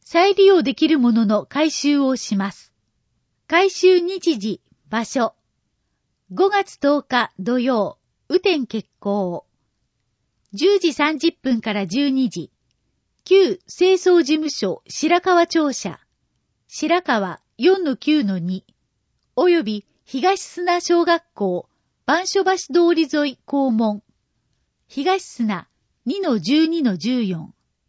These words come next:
十三時から十四時三十分。東雲小学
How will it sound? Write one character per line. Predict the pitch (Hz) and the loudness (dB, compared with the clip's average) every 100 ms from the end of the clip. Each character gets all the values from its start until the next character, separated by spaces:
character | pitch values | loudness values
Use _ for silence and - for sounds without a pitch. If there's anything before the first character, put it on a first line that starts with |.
| _ _ _ _ _ _ _ _ _ _ _ _ _ 180 | _ _ _ _ _ _ _ _ _ _ _ _ _ -8
十 | 185 392 | 0 2
三 | 381 415 392 | 4 0 0
時 | 320 | -4
か | - | -2
ら | 226 220 | -2 -2
十 | 202 339 | 2 2
四 | 320 285 | 2 0
時 | 202 | -4
三 | 269 269 | -2 -2
十 | 214 262 _ | -4 -8 _
分。 | 185 165 - _ _ _ _ _ _ | -6 -6 -12 _ _ _ _ _ _
東 | - - 294 370 | -14 -6 -4 -2
雲 | 392 381 381 | -2 -2 2
小 | 381 359 | 4 4
学 | 349 349 | 4 0